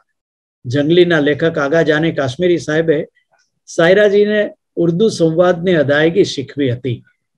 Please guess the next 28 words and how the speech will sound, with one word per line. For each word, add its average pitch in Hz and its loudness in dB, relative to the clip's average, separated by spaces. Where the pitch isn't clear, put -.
તે 214 6
સમયની 214 2
પ્રેમ 196 2
કથાઓમાં 185 2
રોમાન્ટિક 175 0
પાત્ર 165 -2
તેમને 147 -2
મળતા 131 -6
રહ્યા. 107 -12
તેમણે 165 2
શમ્મી 160 -2
કપૂરની 165 0
સાથે 160 0
બ્લફ 147 -2
માસ્ટર 156 -2
જેવી 160 0
એક 165 -4
વધુ 165 0
ફિલ્મ 190 -2
પણ 127 -6
કરી 117 -6
હતી. 107 -14
સાયરા 233 2
બાનુની 233 2
ફિલ્મી 208 4
યાત્રા 180 4
ચાલી 135 -2
નીકળી. 120 -6